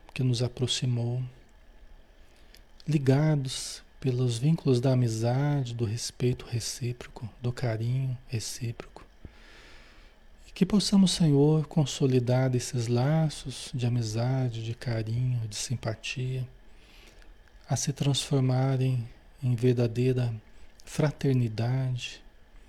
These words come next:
em verdadeira cooperação mútua, uns para com os outros, para que nós tenhamos e sejamos para os outros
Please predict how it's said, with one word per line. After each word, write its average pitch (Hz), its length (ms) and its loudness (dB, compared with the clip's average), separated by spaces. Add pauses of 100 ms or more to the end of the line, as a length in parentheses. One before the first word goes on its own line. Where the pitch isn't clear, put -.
(1000)
em 131 80 2
verdadeira 131 640 4
cooperação 139 1300 0
mútua, 131 640 0 (920)
uns 185 340 4
para 135 280 2
com 127 240 -2
os 110 200 -2
outros, - 760 -6 (500)
para 123 200 -4
que - 120 -8
nós 123 320 -2
tenhamos 139 840 -2 (1000)
e 151 60 -2
sejamos 135 1040 2
para 120 200 -6
os 113 180 -4
outros - 640 -8